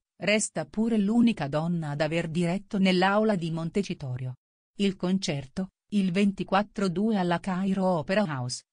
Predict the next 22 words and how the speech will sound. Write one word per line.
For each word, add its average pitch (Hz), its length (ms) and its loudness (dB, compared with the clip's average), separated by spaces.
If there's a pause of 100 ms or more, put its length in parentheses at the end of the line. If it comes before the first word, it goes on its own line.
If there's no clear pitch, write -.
(120)
è 202 40 2
il 202 280 4
primo 240 320 4
che 196 120 -2
Ambrosini 156 640 0
ha - 20 2
diretto 247 480 0
in 165 100 -2
un 165 140 -4
paese 156 520 -4
musulmano. 170 680 0 (460)
La 170 140 2
musica 196 520 0
non 175 200 0
è 180 140 0
dell'Occidente, 175 920 -4 (180)
dell'Oriente, 156 840 -6 (180)
del 156 240 -4
Nord 156 380 -2
o 208 100 4
del 185 220 -2
Sud. 135 420 -10